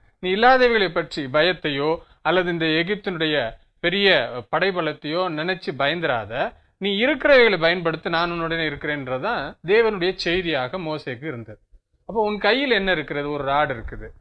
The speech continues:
அடுத்தது, "உன் கையை பையில போடு" அப்படின்றாரு. அதுல இருந்து ஒரு அற்புதத்தை அல்லது ஒரு அடையாளத்தை தேவன் சொல்லி காட்டுகிறார். So, மோசேயை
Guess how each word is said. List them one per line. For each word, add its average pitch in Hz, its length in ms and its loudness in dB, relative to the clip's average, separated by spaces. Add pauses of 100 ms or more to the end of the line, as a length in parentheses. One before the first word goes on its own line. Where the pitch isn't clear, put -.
(220)
அடுத்தது, 226 540 2
"உன் 196 280 -2
கையை 233 480 0 (100)
பையில 196 260 4
போடு" 170 320 0
அப்படின்றாரு. 139 580 -2 (240)
அதுல 220 420 4
இருந்து 208 280 0
ஒரு 202 140 4
அற்புதத்தை 156 540 0
அல்லது 170 340 0
ஒரு 143 100 -2
அடையாளத்தை 139 720 0
தேவன் 156 280 -4
சொல்லி 131 220 -8
காட்டுகிறார். 113 540 -12
So, 170 120 -4
மோசேயை 240 920 0